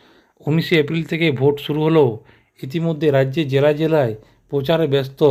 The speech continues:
রাজনৈতিক দলের প্রার্থীরা। যে কোনো ধরনের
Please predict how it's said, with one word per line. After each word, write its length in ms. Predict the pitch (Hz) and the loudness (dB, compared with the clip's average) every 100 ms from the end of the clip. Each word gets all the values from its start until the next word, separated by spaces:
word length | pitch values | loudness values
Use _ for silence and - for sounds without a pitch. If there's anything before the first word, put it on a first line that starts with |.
| 113 - - _ | 2 -4 -18 _
রাজনৈতিক 500 | 131 139 143 160 170 147 | 0 2 2 0 -4 -2
দলের 220 | 151 151 | 0 2
প্রার্থীরা। 500 | 147 127 - 131 120 104 - _ _ _ - | 2 0 0 0 0 -2 -10 _ _ _ -12
যে 180 | 120 160 | -4 -4
কোনো 260 | - 180 180 | -2 0 0
ধরনের 460 | 127 143 156 165 | 2 2 4 4